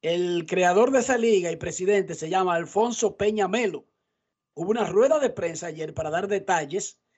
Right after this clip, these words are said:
de esa liga de cuatro equipos que comenzará el diecinueve de febrero, de jugadores profesionales, la mayoría relics,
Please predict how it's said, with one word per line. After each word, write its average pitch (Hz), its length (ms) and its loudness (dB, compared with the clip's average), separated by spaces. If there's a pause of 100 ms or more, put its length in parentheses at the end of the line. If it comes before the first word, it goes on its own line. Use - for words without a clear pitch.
(160)
de 147 100 -8
esa 170 160 -4
liga 196 240 2
de 185 120 -2
cuatro 196 320 -2
equipos 196 640 -4 (540)
que - 100 -12
comenzará 156 440 0
el 196 140 0
diecinueve 180 600 0
de 202 100 2
febrero, 202 640 0 (360)
de - 80 -6
jugadores 151 420 0
profesionales, 190 760 0
la 156 120 -4
mayoría 151 440 0
relics, 208 600 2